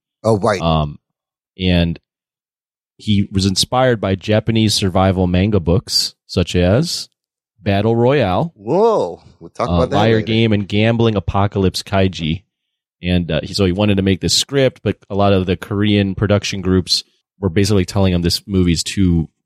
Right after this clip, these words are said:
Speaker 2: violent and unrealistic. And then in two thousand ten, Netflix was seeing a lot of growth outside of North America, and they started investing in a lot of stuff outside of North America,
Speaker 1: Yep.
Speaker 2: including Korea. And, uh,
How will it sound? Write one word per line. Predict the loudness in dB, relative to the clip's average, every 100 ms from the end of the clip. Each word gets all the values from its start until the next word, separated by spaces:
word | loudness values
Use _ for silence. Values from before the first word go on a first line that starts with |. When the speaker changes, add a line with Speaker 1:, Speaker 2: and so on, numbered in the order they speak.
| -6
Speaker 2:
violent | -2 -2 -4 -8 -10
and | -10 -8
unrealistic. | -6 -2 -2 -2 -4 -4 -4 -10 _ _ _
And | 0
then | 0 0
in |
two | -2 0
thousand | 2 0 -4
ten, | -2 0 2
Netflix | 0 -2 -4 -2 0
was | 0
seeing | 2 2 2
a |
lot | 2 2
of | -2
growth | -2 0 2 0 -8 -16 -6
outside | -4 0 0
of | 0
North | 0 0
America, | 0 0 0
and | 0
they | 0
started | 0 2 0
investing | 0 0 0 -2
in | -2
a | 0
lot | 0 -2
of |
stuff | -4 -4 -2 -2
outside | -2 -2 0 0
of | 0
North | -4 -6 -6
America, | -6 -8 -6
Speaker 1:
Yep. | -6
Speaker 2:
including | -2 -2 -2
Korea. | -2 -2 0 -4 -8 _ _ _ _ _
And, | 0 0 0 0
uh, | 0 -2